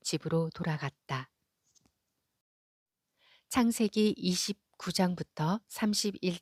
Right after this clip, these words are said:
장 말씀이었습니다. 성경 읽어주는 딸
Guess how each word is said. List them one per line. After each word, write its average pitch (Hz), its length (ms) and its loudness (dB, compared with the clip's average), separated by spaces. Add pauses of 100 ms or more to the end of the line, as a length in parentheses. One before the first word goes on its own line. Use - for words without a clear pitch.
장 202 300 2
말씀이었습니다. 147 1040 -2 (1080)
성경 240 440 6
읽어주는 190 640 2
딸 135 280 -4